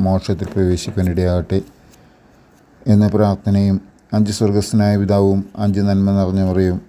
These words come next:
അഞ്ച് തൃപ്തിസ്തുതിയും ചൊല്ലുക. ഇതിനുശേഷം, നിത്യപിതാവേ, ഈശോ മിശിഹ കർത്താവിൻ്റെ വിലമതിയാത്ത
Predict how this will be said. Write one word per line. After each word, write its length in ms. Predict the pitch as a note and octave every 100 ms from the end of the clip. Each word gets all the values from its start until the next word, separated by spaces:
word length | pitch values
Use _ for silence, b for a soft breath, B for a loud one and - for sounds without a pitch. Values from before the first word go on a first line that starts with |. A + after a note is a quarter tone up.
| F#2+
അഞ്ച് 200 | F#2+ F2+ -
തൃപ്തിസ്തുതിയും 760 | F#2 - F#2+ - F#2+ F2+ F2 F2 - -
ചൊല്ലുക. 300 | F#2+ F2 F2+ F2+ - - _ _ _ _ _ _ _ _ _ _ _
ഇതിനുശേഷം, 680 | G2+ F#2+ G2 - G2 F#2+ G#2 - - b b b b b
നിത്യപിതാവേ, 680 | A2+ A2 B2+ A2 A2+ A2+ A2+ A2+ - A2+
ഈശോ 220 | A2 A#2+ A2+
മിശിഹ 260 | A2+ A2+ A2
കർത്താവിൻ്റെ 500 | G#2+ A2 A2 G#2+ G#2 G#2
വിലമതിയാത്ത 640 | G#2+ A2 G#2+ G#2 G#2